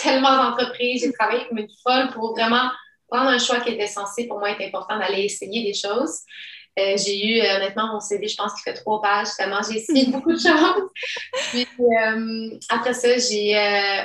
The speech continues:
Speaker 1: continué à l'U Q A M en art visuel, puis j'ai eu un coup de cœur pour l'U Q A M, assurément.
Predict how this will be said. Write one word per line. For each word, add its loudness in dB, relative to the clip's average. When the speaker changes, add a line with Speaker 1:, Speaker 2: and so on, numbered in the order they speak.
Speaker 1:
continué -2
à 0
l'U -2
Q -6
A 2
M 0
en 0
art 2
visuel, 2
puis -8
j'ai 2
eu 4
un 2
coup -12
de -20
cœur 0
pour -10
l'U -12
Q -6
A -2
M, -8
assurément. -8